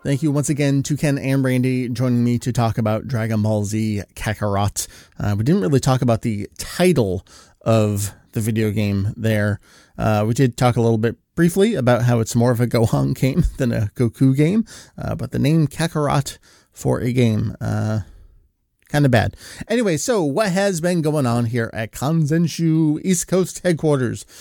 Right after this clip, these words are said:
Uh, big thing over the last couple of weeks has been cleaning and sorting all of the old fandom stuff. Crap <laughs> here. Uh, fan subs have been organized. Old syndication tapes have been mostly found. It's been a good time.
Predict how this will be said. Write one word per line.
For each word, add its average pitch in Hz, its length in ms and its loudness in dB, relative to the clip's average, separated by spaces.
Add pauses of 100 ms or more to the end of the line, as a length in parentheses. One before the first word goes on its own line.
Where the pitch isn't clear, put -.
(200)
Uh, 135 260 2
big 190 220 0
thing 196 160 2
over 165 100 0
the 160 60 2
last 160 180 0
couple 151 180 -2
of 156 60 0
weeks 139 140 -6
has 160 180 2
been 143 220 0
cleaning 233 500 0
and 170 160 0
sorting 165 600 0 (260)
all 165 300 2
of 143 100 0
the 139 140 2
old 135 260 0
fandom 117 600 -2 (320)
stuff. - 600 -4 (360)
Crap 120 420 2 (360)
<laughs> - 300 -2
here. 120 460 -4 (320)
Uh, 135 280 0
fan 180 300 0
subs 175 300 -2
have 139 140 2
been 139 120 -2
organized. 175 760 0 (260)
Old 170 200 2
syndication 180 640 2
tapes 170 360 0
have 139 260 0
been 123 480 2 (220)
mostly 165 640 0
found. 180 720 2 (420)
It's 185 140 -8
been 254 120 2
a 247 60 4
good 202 180 0
time. 123 300 0